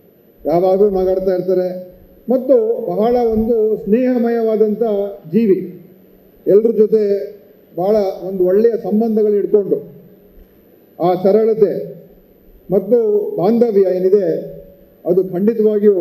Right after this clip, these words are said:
ಅವರ ವ್ಯಕ್ತಿತ್ವ, ಅದು ಅವರನ್ನ ಎಲ್ಲರ ಸಾಕಾರ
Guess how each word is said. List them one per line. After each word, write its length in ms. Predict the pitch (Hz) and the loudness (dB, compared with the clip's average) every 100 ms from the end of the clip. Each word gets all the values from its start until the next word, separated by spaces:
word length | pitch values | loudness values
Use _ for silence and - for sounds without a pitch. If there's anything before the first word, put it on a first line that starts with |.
| 170 170 - - - _ | -2 -6 -14 -20 -20 _
ಅವರ 180 | 156 180 175 | 0 0 2
ವ್ಯಕ್ತಿತ್ವ, 480 | 175 - 214 220 208 190 175 - - - - _ - | 0 0 0 2 0 0 -8 -12 -20 -20 -20 _ -2
ಅದು 360 | 175 196 185 190 - - - _ _ _ | 0 2 0 -4 -6 -14 -20 _ _ _
ಅವರನ್ನ 380 | - 170 190 196 202 175 165 - - | -2 2 2 2 0 -2 -6 -12 -6
ಎಲ್ಲರ 520 | 151 208 254 262 254 | 0 0 2 2 0
ಸಾಕಾರ 460 | 214 202 220 240 247 | -2 -2 -4 -2 -2